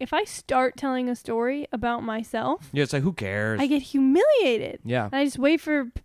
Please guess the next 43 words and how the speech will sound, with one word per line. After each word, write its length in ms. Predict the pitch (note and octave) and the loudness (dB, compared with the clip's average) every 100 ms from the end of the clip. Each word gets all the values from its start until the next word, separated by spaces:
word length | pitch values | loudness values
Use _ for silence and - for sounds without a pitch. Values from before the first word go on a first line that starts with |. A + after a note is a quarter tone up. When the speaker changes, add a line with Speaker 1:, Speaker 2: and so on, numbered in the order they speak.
| - | -4
Speaker 1:
somebody's 360 | D4 C#4 C4+ | -2 0 0
eyes 260 | B3 C4 D4+ | 0 0 -2
to 100 | - | -4
glaze 280 | A#3 A3 G#3 | -2 -2 0
over. 280 | G3+ F#3+ G3+ | -2 -2 -4
And 200 | - B3+ | -4 -4
then 120 | D#4+ | -2
when 100 | F#4+ | -2
you're 100 | D4+ | -2
talking 240 | C#4 C4+ D4 | -2 -4 -6
to 40 | |
somebody 320 | D4 D#4+ F4 D#4 | -6 -6 -4 -4
who 120 | C4+ | -4
really 420 | G#3 A3+ A#3+ G#3 | -2 -2 -2 -2
is, 220 | G3 A#3 | -6 -6
like, 180 | A3 G3 | -8 -10
focused 540 | - G3+ G3 B3 - | -8 -8 -6 -10 -8
and 120 | G#3 G3 | -10 -8
listening, 440 | G3 B3+ C#4+ D#4+ | -8 -6 -6 -4
you're 140 | A#3+ | -4
like, 180 | G3+ G3 _ _ _ - | -6 -8 _ _ _ -12
"What's 240 | G#4+ - | -12 -6
your 140 | C4+ G4+ - | -8 -8 -10
deal? 400 | C#3+ B2+ F#3 - _ _ _ _ | -8 -8 -10 -12 _ _ _ _
Why? 180 | C4 D#4+ A#4 - - | -8 -6 -6 -8 -6
<laughs> 160 | C4+ - | -6 -6
What's 240 | - - | -8 -6
wrong 220 | D4+ F#4+ | -6 -4
with 160 | F4+ - | -6 -4
you?" 120 | A3 | -4
Speaker 2:
And 140 | C#3+ F3+ | 0 0
that's 160 | A3 | 0
the 100 | - | -2
benefit 480 | F#3+ A#3+ B3 - B3 | 2 2 2 2 0
of, 140 | A3+ G3 | 0 -2
of 360 | F3 F#3+ E3+ | 0 0 0
being 240 | G#3 G#3 F#3+ | -2 -2 -2
somebody 400 | G#3+ G3+ F#3+ F#3+ | -2 -2 0 0
who 100 | F#3 | -2
stinks 600 | - - G3 F#3+ - - | -4 -2 -2 -2 -6 -8
and 280 | D#3 E3+ D#3 | -2 -2 0
doesn't 400 | E3+ E3+ F3 C#3+ - _ - | 0 0 -2 -8 -16 _ -12
have 320 | D3 D3+ | -4 -4